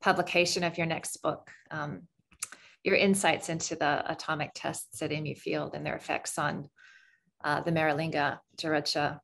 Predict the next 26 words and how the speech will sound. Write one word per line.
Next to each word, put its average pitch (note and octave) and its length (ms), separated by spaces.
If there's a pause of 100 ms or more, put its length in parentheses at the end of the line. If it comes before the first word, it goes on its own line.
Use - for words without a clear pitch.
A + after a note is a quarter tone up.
(200)
uh, D3+ 140
the D#3 100
people D#3+ 420
of C#3+ 160
the D3+ 120
Maralinga D3+ 680
and - 160
EMU E3 240
Fields D3+ 440
and D3 100
their C#3+ 100
lands, - 640
um, D3 340 (200)
represents D3+ 540
really C#3+ 160
important - 420
work. - 420
And D3+ 120
we D3+ 120
wish D3 220
you D3+ 100
all D3+ 140
the D3+ 80
best - 500
with F3 220
your D#3 260